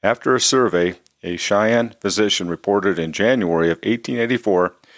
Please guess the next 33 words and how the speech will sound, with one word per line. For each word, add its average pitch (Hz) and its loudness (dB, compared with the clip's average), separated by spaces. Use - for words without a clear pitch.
that 92 -2
there 98 2
were 98 2
about 90 -2
fifty 127 -4
healers 104 0
in 90 -6
the 85 -6
territory, 82 -2
thirty 117 0
of 107 0
the 87 -6
regular 107 0
school, 85 -4
fifteen 117 -4
homeopaths, 90 0
and 92 -6
five 101 0
eccentrics. - -4
His 107 -2
questionnaire 120 0
sent 110 -2
to 87 -6
Rawhide 113 0
Buttes 107 -2
elicited 92 -4
the 92 -8
following 92 0
response. 92 -4
"No 120 0
balm 127 0
in 123 -2
Rawhide, 90 0